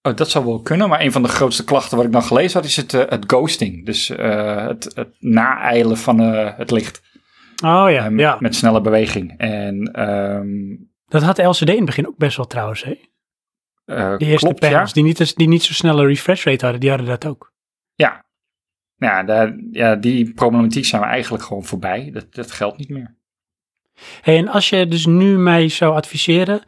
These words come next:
Speaker 2: is het nu te adviseren al wat voor soort, eh,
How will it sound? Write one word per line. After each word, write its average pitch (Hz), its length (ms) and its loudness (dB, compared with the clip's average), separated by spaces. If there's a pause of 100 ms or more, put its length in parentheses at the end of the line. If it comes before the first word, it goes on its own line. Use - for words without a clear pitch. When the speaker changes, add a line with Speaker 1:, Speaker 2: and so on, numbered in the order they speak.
(440)
Speaker 2:
is 208 220 2
het 185 180 0
nu 185 200 4
te 180 120 0
adviseren 170 540 2
al 143 100 0
wat 151 200 0
voor 156 140 0
soort, - 520 0
eh, 123 440 -2